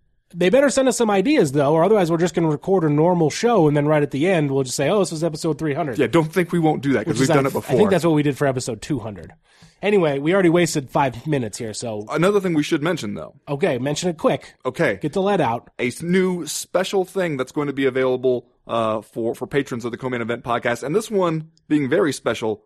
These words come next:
Speaker 2: will only be available to the five and ten dollar pay tiers.
Speaker 1: Whoa.
Speaker 2: But
Speaker 1: Class war.
Speaker 2: the Friday before U F C two twenty-three. And U F C two twenty-three, the date is April seventh, so we're talking Friday, April sixth.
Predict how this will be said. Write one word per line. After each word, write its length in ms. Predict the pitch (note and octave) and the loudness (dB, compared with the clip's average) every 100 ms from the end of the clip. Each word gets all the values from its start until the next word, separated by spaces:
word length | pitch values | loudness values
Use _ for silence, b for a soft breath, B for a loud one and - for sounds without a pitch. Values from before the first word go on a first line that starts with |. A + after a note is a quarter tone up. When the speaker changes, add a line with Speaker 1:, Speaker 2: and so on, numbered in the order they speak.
| - | -8
Speaker 2:
will 180 | B2+ D#3 | -4 -2
only 160 | D#3+ | -2
be 140 | D3 C#3 | 0 0
available 460 | B2 B2 A#2 A2 | 0 -2 -2 -6
to 120 | - | -8
the 120 | A2 G2 | -12 -12
five 460 | - C#3 B2 A2+ | -6 -2 -2 -2
and 200 | G2+ G2+ | -6 -10
ten 260 | - C3 A#2+ | -10 -10 -6
dollar 380 | A2 G#2+ G#2+ - | -6 -6 -8 -12
pay 260 | - B2 | -6 -6
tiers. 640 | G#2 A2+ F#2+ G#2+ - - - | -6 -12 -12 -14 -18 -20 -8
Speaker 1:
Whoa. 420 | C3 G#3 C#3 F#2 - | 2 2 2 -2 -4
Speaker 2:
But 420 | C3 A#2+ - - - | 0 0 -2 -18 -12
Speaker 1:
Class 360 | D3 E3 G3 | -6 -4 -4
war. 320 | C3 G#2+ A#2+ - - | -4 -6 -8 -10 -10
Speaker 2:
the 160 | A2 | -8
Friday 880 | G#2+ - F3 F#3 G3+ G3+ F#3+ F#3 F#3 _ _ C3+ | -8 -4 0 2 2 2 2 0 -2 _ _ -6
before 840 | B2 A#2+ - F#3 F3 E3 D#3+ E3 | -4 -4 -4 0 4 4 4 0
U 340 | C3+ B2 D3 C#3+ | -4 -4 0 0
F 80 | |
C 320 | C#3+ - C3+ B2+ | -2 -6 -6 -6
two 240 | - C3 | -8 -8
twenty-three. 760 | - C3 A#2+ A2 B2 A#2 G2+ - | -6 -6 -6 -8 -8 -8 -8 -8
And 120 | A#2 | -4
U 140 | C3+ | 0
F 80 | C3 | 0
C 80 | C3+ | -2
two 140 | C#3 | -8
twenty-three, 720 | B2 B2 A#2 B2 B2+ A#2+ B2+ | -6 -6 -6 -6 -4 -4 -6
the 160 | A2+ A2 | -6 -6
date 220 | G#2+ A#2+ | -2 -4
is 100 | G#2+ | -4
April 220 | A#2+ A#2 | -8 -8
seventh, 300 | A2 E3+ D#3 | -4 -2 -2
so 80 | D#3 | -6
we're 60 | B2 | -4
talking 260 | A#2+ A2+ | -4 -4
Friday, 520 | G#2+ - D#3+ D#3 D#3 - | -8 -6 -6 -4 -6 -6
April 360 | C3 - B2 | -10 -8 -10
sixth. 560 | A#2 - A2 - - | -8 -6 -6 -8 -20